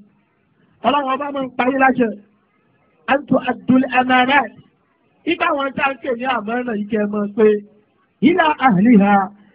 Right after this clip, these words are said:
Ẹ máa pé fún àwọn ẹni tí ẹ bá mọ̀ pé wọ́n ní àmánà lọ́dọ̀ yín.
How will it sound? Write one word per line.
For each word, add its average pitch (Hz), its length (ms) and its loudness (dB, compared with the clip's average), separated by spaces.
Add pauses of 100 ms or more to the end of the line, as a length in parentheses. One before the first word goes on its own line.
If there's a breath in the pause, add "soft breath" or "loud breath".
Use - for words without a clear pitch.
(240 soft breath)
Ẹ 214 120 4
máa 226 220 -2
pé 208 160 0
fún 220 220 2
àwọn 175 240 -6
ẹni 180 160 -12
tí - 120 -4
ẹ 185 100 2
bá 202 140 -2
mọ̀ 214 200 -2
pé 170 140 -6
wọ́n 185 200 -2
ní 190 100 -2
àmánà 165 500 -2
lọ́dọ̀ 135 340 2
yín. 120 200 -8